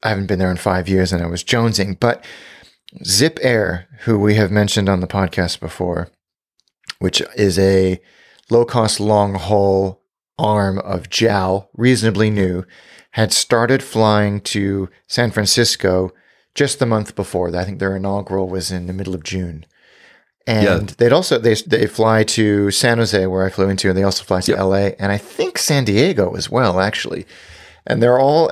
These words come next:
Speaker 1: um, up until very recently, actually.
Speaker 2: I don't think San Diego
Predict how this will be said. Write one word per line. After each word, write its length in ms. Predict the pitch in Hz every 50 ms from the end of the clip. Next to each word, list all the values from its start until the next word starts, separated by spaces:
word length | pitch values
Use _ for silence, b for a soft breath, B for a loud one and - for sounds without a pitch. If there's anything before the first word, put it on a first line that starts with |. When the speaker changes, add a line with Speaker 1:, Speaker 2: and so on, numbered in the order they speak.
| -
Speaker 1:
um, 460 | 127 123 117 120 117 117 110 107 107 101 -
up 140 | 131 - -
until 200 | 110 - 110 98
very 220 | 85 113 104 101
recently, 400 | 98 101 107 - - - - 90
actually. 440 | 90 90 87 - - 95 87 87 87 - B B B B B B B B B B B B B B _ _ _ _ _ _ _ _ _ - - -
Speaker 2:
I 200 | - 147 - - - _ _ _ -
don't 220 | - 208 233 220
think 280 | - - - 202 190 175
San 200 | - - 160 151
Diego 520 | 147 151 151 143 147 143 143 135 127 -